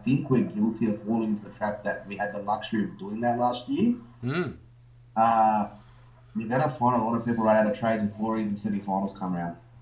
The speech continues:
Speaker 2: Mm. Well, I mean, I've max traded, and I'm gonna not trade next week. But, I mean, I could go a trade depending on whether,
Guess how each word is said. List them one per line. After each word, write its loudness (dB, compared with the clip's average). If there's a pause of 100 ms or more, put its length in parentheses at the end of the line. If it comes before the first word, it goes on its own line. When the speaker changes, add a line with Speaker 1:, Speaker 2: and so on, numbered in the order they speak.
Speaker 2:
Mm. -4 (1400)
Well, 10
I 10
mean, 8
I've 12
max 8
traded, 10
and 2
I'm 0
gonna 2
not 0
trade 8
next 0
week. 4 (840)
But, 10
I 6
mean, 6
I 8
could 12
go 8
a 6
trade 12
depending 4
on 4
whether, 6